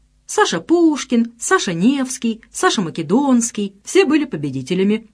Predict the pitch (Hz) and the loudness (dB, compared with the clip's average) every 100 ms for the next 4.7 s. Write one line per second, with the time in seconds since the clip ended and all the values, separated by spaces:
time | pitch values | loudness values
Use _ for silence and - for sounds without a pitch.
0 | - 196 208 233 247 247 226 233 247 - | 0 2 2 2 2 4 2 2 0 -4
1 | 220 - 147 139 208 233 233 214 208 214 | -6 -6 -4 -4 -4 -2 -2 -2 -2 -4
2 | 202 214 196 196 - _ _ _ _ _ | -2 -2 -2 -4 -8 _ _ _ _ _
3 | _ _ _ _ _ 190 190 202 214 214 | _ _ _ _ _ -2 0 -2 -2 -2
4 | - 208 165 170 - 151 | -2 -4 -6 -10 -6 -8